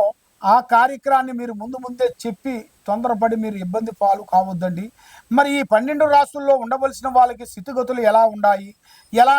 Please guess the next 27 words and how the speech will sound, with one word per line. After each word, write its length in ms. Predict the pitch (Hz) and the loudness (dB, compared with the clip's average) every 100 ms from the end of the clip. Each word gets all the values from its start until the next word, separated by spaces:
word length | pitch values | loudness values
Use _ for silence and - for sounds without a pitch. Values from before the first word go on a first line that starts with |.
| 247 | 2
నడుస్తుంది, 540 | 226 262 - 247 233 240 214 | -4 -6 -12 -12 -8 0 4
ఎలా 120 | 247 254 | 4 2
నడవబోతుంది, 760 | 214 247 247 214 220 220 196 208 - _ - - | 0 -2 -4 -4 -6 -6 -8 -10 -14 _ -20 0
మరి 120 | 247 254 | 2 4
వాళ్ళ 160 | 240 233 202 | 2 2 -2
జీవిత 320 | 202 277 294 285 254 208 | -8 -8 -2 2 2 2
లక్షణం 360 | 208 - 277 254 214 | 0 -2 -2 -2 -2
ఏమిటి, 300 | 233 196 214 233 _ _ _ | -4 -4 -8 -10 _ _ _
వారి 240 | 220 233 220 226 | 2 4 6 4
ఆలోచన 480 | 277 277 - 254 214 226 | 4 2 0 -4 0 0
ఏమిటి, 280 | 240 190 233 | 0 -6 0
వాళ్ళ 160 | 214 220 165 | 2 0 -4
జీవిత 280 | 240 277 269 247 208 _ _ _ | -10 -6 2 2 0 _ _ _
నక్షత్ర 500 | 208 220 285 277 277 214 175 | -2 -2 -2 0 0 0 0
ఘడియలు 340 | 220 285 277 220 | 0 0 0 0
ఎక్కడి 240 | - 277 269 | 0 -2 -2
నుంచి 160 | 226 240 | -4 -2
ఎక్కడి 220 | 214 262 262 | 0 2 2
వరకు 260 | 247 233 226 | 0 0 -2
నడుస్తున్నాయి, 640 | 208 220 240 226 208 202 214 _ - - - 247 | -2 -4 -2 2 2 0 -14 _ -20 -20 -4 0
మరి 140 | 277 254 | 2 4
వాళ్ళ 160 | 247 240 233 | 4 2 0
యోగం 260 | 277 285 226 _ _ - 240 | 0 0 -4 _ _ -2 -2
ఎప్పటి 220 | 247 277 | 0 0
నుంచి 220 | 285 226 285 254 233 214 | 0 2 4 4 4 -10
ఎప్పటి 200 | 254 277 | -4 0
వరకు 280 | 269 - 269 | 0 0 -8